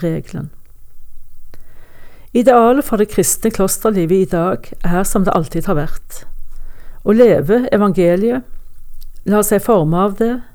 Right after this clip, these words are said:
utfordres av det, bære vitnesbyrd om det. Så mens veiene og formene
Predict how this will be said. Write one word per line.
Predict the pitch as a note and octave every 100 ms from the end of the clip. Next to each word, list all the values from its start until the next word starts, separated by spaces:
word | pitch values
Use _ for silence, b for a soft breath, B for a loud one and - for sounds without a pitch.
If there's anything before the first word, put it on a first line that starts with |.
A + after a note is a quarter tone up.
| b b b b - -
utfordres | A#3+ - A#3 G#3 G#3+ -
av | F#3+ F#3 F#3
det, | A3 A3 b b b b -
bære | G3+ F#3+ G3+
vitnesbyrd | F#3+ - F#3 F3+ - G#3 G#3+ - b b b
om | F3+ E3+ F3+
det. | D#3 - - - - - - - - - b b b b b b b b b -
Så | - C4
mens | B3 B3 B3 - - -
veiene | C4 B3 F3+ A3+ C4+ -
og | G#3
formene | B3 E3+ D#3 F#3+ A3+